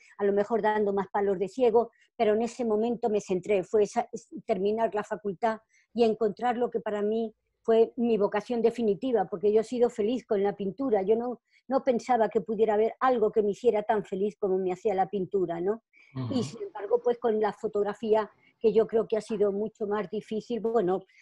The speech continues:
Speaker 1: estar en soledad en un lienzo en blanco,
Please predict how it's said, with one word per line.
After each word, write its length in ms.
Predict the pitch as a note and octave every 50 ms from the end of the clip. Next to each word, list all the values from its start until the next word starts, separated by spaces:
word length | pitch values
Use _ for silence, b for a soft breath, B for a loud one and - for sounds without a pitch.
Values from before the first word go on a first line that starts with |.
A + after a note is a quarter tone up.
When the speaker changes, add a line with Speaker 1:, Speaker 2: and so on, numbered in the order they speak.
| b b -
Speaker 1:
estar 400 | G#3 G3+ - - A#3 A3+ G#3 A#3 -
en 200 | A#3+ G#3+ G#3+ G3+
soledad 440 | - A#3 A3+ G3+ G#3 G3+ A#3+ A#3
en 100 | G#3+ G3+
un 60 | G#3 G#3
lienzo 280 | G3+ A3 G#3+ G3+ - G#3
en 100 | G3 F#3
blanco, 520 | F#3 G3+ G3 G3+ F#3+ - A3 G#3+ F#3+ -